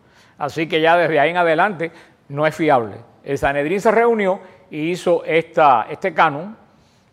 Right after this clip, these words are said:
en el, en el siglo uno, en la ciudad de, de Yania. Él hizo ya mucho después que tuvieron que huir de Jerusalén, después del año setenta, que Jerusalén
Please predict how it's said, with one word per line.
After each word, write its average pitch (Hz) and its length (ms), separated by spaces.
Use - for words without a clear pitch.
en 156 120
el, 143 100
en 156 120
el 139 80
siglo 185 320
uno, 185 460
en 156 100
la 147 100
ciudad 151 280
de, 147 340
de 127 180
Yania. 151 560
Él 131 480
hizo 151 220
ya 139 320
mucho 156 340
después 165 320
que 165 160
tuvieron 143 320
que - 100
huir 156 180
de 151 80
Jerusalén, 143 480
después 147 280
del 147 100
año 156 160
setenta, 143 560
que 123 120
Jerusalén 117 540